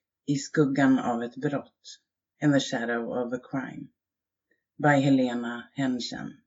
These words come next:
It was first published in two thousand four. Helena was the daughter of Fredrik's younger sister, Marianne. In the book, she describes how the von Sydow murders became a forbidden topic in the family.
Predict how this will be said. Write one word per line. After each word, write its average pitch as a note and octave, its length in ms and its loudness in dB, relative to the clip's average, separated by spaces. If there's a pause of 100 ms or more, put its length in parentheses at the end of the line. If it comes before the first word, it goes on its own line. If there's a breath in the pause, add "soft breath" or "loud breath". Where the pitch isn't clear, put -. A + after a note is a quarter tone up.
(280)
It D#3+ 80 6
was D#3 200 4
first D3+ 320 0
published B2+ 600 -6
in B2 260 0
two C#3 180 -2
thousand B2 500 -8
four. G2+ 420 -10 (720)
Helena D#3+ 340 8
was D3+ 180 2
the D3+ 100 2
daughter B2+ 480 2
of B2 220 -2
Fredrik's C#3 480 -4
younger C#3+ 380 2
sister, A#2+ 640 -6
Marianne. C3 640 -2 (1120)
In E3 180 8
the C#3+ 80 8
book, C3 240 8
she - 200 -2
describes B2 840 -2 (120)
how C#3 140 4
the C3 120 4
von C3+ 220 4
Sydow C3+ 400 2
murders B2+ 640 4
became C3 360 2
a A#2+ 80 0
forbidden C3 680 2
topic - 480 -8
in A#2+ 120 -8
the A2+ 120 -6
family. A2+ 580 -10